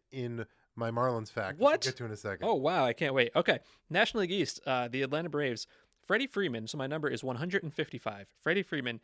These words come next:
Speaker 2: had one hundred and fifty-five hard hit line drives and fly balls,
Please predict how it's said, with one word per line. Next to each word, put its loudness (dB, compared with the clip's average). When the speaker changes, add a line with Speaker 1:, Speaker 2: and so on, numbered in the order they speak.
Speaker 2:
had -4
one -2
hundred 0
and -8
fifty-five 0
hard 2
hit 2
line 0
drives 2
and -6
fly 2
balls, -6